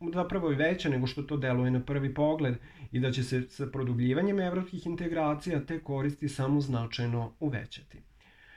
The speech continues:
Na osnovu izloženog možemo primetiti da je u uslovima postojanja monetarnih unija prisutna takođe i teza o intenzivnoj eroziji monetarnog suvereniteta,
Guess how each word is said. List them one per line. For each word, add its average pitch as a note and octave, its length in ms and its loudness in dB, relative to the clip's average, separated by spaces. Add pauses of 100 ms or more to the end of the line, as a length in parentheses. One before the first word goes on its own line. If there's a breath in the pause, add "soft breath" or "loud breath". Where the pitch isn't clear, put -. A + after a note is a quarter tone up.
(140 loud breath)
Na G3 160 8
osnovu G#3+ 340 4
izloženog G#3+ 460 2
možemo G3+ 480 2
primetiti F3 600 0
da C#3 80 0
je A#2+ 100 -2
u B2+ 100 -2
uslovima D3+ 420 0
postojanja D3+ 500 0
monetarnih D#3 600 2
unija G3 500 2 (400 loud breath)
prisutna G3 440 -2
takođe F3 440 0
i D#3 140 4
teza E3 440 0
o D#3 80 4
intenzivnoj D#3+ 800 4
eroziji C#3 460 2
monetarnog B2+ 580 0
suvereniteta, B2+ 960 0